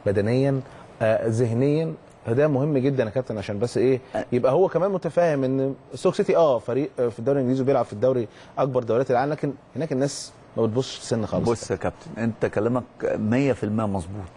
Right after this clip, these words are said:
Speaker 2: بس خد بالك الثقافه المصريه بتختلف
Speaker 1: مم.
Speaker 2: تمامًا
Speaker 1: مم.
Speaker 2: عن الثقافه في
Speaker 1: أنا
Speaker 2: العالم كله.
Speaker 1: مم، صحيح.
Speaker 2: احنا لعبتنا مش واخده على الكلام ده.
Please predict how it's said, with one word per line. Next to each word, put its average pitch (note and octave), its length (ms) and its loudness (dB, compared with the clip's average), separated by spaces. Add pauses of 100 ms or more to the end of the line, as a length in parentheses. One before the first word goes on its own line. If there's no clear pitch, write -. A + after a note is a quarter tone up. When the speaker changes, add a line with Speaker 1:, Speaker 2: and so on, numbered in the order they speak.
(100)
Speaker 2:
بس G2 200 -2
خد C3 220 -2
بالك C3 280 0
الثقافه B2 520 -4
المصريه G#2+ 380 -4
بتختلف A2 540 -4
Speaker 1:
مم. G2+ 60 -4
Speaker 2:
تمامًا A2+ 420 2
Speaker 1:
مم. A2+ 200 -6
Speaker 2:
عن G2+ 180 -2
الثقافه A2 460 -6
في G#2+ 100 -6
Speaker 1:
أنا A#2+ 100 0
Speaker 2:
العالم A#2 360 0 (100)
كله. A2 280 -2
Speaker 1:
مم، A2+ 160 -8
صحيح. F#2+ 280 -8 (500)
Speaker 2:
احنا B2+ 340 0
لعبتنا A#2 580 0
مش A2 220 -4
واخده A2 260 0
على G2 120 0
الكلام G2 320 -4
ده. D#2+ 140 -8